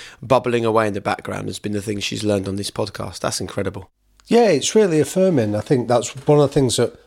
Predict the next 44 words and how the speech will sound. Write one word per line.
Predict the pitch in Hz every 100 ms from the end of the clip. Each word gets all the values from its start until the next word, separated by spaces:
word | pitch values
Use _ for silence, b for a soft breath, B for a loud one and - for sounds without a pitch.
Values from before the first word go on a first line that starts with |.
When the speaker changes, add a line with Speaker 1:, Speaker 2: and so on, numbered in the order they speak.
| -
Speaker 2:
we | 131
set | - 127
out | - 131
to | -
do. | 123 131
I | 113
know | 120 117 - B B B B B -
it's | - -
a | -
phrase | - 127 104
we | 123
use | 117 120 104
n-, | 113 -
uh, | 120
numerous | 120 120 117 101
times | - 107 101 104
that, | 98 - _
that | - 107 - _ _
we | 110
do | 117 123
this | 110
for | - 104
the | 107
outcome | 107 95 - 104
and | 104
not | 107 95
the | 113
income, | 120 - 110
and | 101 - B B B B
to | -
hear | 131 131
people | 117 120 113 107
talking | - 117 110 113
about | 104 95
the | 110
outcome | 107 110 - 110
of | 104
how | - 107
they've | 104 101 95
used | 107 110
some | - 110
of |
this | 95 -
stuff | - 95 - -